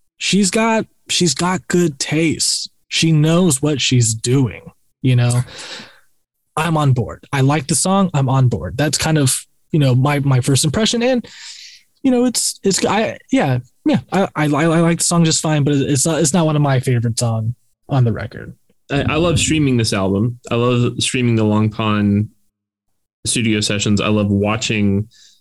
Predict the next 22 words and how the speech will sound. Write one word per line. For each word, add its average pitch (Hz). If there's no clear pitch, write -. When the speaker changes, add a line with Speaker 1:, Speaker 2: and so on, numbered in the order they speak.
Speaker 2:
the 107
recording 101
with 110
the 104
intercut 104
interviews 107
on, 107
on 104
the 101
movie. 107
But 123
I 113
have 123
been 123
especially 147
enjoying 110
listening 107
to 107
this 101
album 101
on 92
vinyl 107